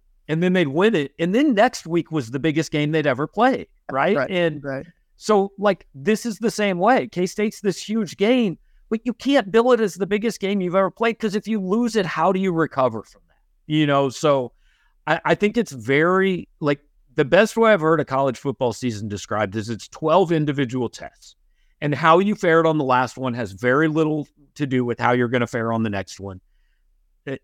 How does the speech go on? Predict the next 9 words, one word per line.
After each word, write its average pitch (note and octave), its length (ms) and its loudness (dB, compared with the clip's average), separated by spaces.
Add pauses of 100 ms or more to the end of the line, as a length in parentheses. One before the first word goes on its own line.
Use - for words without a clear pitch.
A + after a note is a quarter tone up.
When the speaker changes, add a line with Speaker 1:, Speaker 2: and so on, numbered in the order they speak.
Speaker 1:
the C#3+ 160 2
K-State F3 520 0
game E3 260 0
last C3+ 400 0
year D3 380 -2
at C3 160 -6
this - 220 -4
point D3 340 -4
doesn't B2+ 320 -2